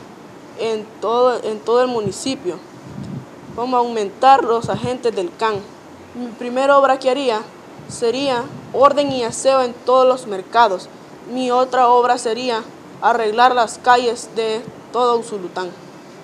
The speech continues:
Bueno, practicar mucho deporte, ya que mente sana y cuerpo sano podríamos actuar de una forma positivamente. Sería que todos los jóvenes pus-, pusieran más atención,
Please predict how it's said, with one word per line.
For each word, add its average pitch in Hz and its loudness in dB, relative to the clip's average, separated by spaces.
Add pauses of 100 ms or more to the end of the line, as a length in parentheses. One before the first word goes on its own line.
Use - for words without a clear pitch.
(560)
Bueno, 220 0 (380)
practicar 240 4
mucho 254 -2
deporte, 220 0 (840)
ya 262 2
que 233 -4
mente 254 -2
sana 247 0
y 214 -6
cuerpo 247 -2
sano 233 0 (100)
podríamos 240 -2
actuar 254 2
de 208 -4
una 233 -2
forma 247 0 (580)
positivamente. 226 -4 (1500)
Sería 277 2
que 285 2
todos 277 6
los 269 4
jóvenes 262 0 (140)
pus-, 226 -12 (260)
pusieran 240 -2
más 262 -4
atención, 277 -2